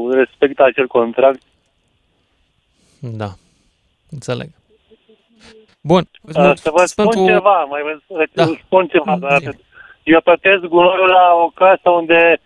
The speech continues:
Speaker 1: nu locuiește nimeni, vine gunoiul pe jumătate de lună, doi spray degeaba și n-am gunoi la casa aceea eu.
Speaker 2: Mhm. Și totuși îl plătești.
Speaker 1: Și
Speaker 2: Și alții
Speaker 1: bunicul
Speaker 2: reușesc să
Speaker 1: meu
Speaker 2: nu
Speaker 1: zice,
Speaker 2: plătească,
Speaker 1: „Da, de doisprezece
Speaker 2: deși
Speaker 1: ani
Speaker 2: iau
Speaker 1: și
Speaker 2: gunoi.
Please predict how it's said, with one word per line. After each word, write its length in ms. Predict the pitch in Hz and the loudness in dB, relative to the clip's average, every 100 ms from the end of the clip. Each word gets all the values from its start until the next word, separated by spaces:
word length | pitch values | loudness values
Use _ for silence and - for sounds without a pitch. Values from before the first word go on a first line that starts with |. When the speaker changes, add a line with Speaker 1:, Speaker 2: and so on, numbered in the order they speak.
| _ _ | _ _
Speaker 1:
nu 180 | 156 170 | -4 2
locuiește 680 | 175 170 175 175 170 - 160 | 2 2 2 2 0 0 0
nimeni, 600 | 175 185 185 180 170 160 | 0 0 0 0 -4 -2
vine 300 | 175 175 175 | 0 0 0
gunoiul 340 | 147 165 185 170 | -2 2 4 4
pe 200 | 170 156 | 2 0
jumătate 260 | 160 170 160 | 0 2 2
de 80 | 170 | 0
lună, 180 | 175 160 | 0 0
doi 260 | 170 170 - | 0 0 -2
spray 240 | 170 175 | 2 2
degeaba 540 | 165 160 175 180 160 135 | 2 0 2 2 2 -4
și 80 | 151 | -2
n-am 280 | 165 160 147 | 0 2 0
gunoi 280 | 139 143 139 | 0 2 4
la 120 | 131 | 2
casa 280 | - 131 - | 2 0 2
aceea 320 | 120 - 113 107 | -2 -2 -2 -2
eu. 240 | 101 95 _ _ _ _ _ _ _ _ _ | -4 -14 _ _ _ _ _ _ _ _ _
Speaker 2:
Mhm. 380 | - 131 139 151 _ _ _ _ _ _ _ _ _ _ | -10 -6 -6 -8 _ _ _ _ _ _ _ _ _ _
Și 160 | - 139 | -12 -4
totuși 340 | 156 170 - | -4 -4 -6
îl 60 | 160 | -4
plătești. 480 | 170 151 147 - _ _ _ _ _ | -2 0 0 -4 _ _ _ _ _
Speaker 1:
Și 100 | - | -8
Speaker 2:
Și 100 | - | 0
alții 200 | 165 196 143 160 | 2 2 0 2
Speaker 1:
bunicul 80 | 180 | 2
Speaker 2:
reușesc 280 | 180 208 | 2 2
să 80 | 180 | 2
Speaker 1:
meu 100 | 180 | 2
Speaker 2:
nu 60 | 185 | 2
Speaker 1:
zice, 40 | 185 | 0
Speaker 2:
plătească, 400 | 170 185 185 214 | 2 2 4 4
Speaker 1:
„Da, 420 | 202 196 - - | 2 -2 -10 -20
de 80 | 147 | -8
doisprezece 320 | 135 180 170 147 | 0 2 0 0
Speaker 2:
deși 200 | 165 180 185 | 2 2 2
Speaker 1:
ani 80 | |
Speaker 2:
iau 100 | 190 | 2
Speaker 1:
și 60 | 185 | 2
Speaker 2:
gunoi. 360 | 190 185 135 | 0 0 -2